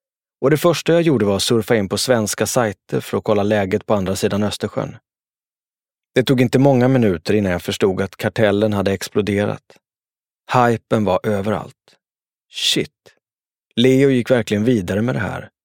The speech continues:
tänkte jag. På hemsidan hade han skrivit:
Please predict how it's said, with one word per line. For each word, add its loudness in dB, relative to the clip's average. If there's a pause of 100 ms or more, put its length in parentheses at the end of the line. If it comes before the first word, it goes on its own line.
(200)
tänkte -6
jag. -6 (1500)
På 4
hemsidan 4
hade 2
han 2
skrivit: -2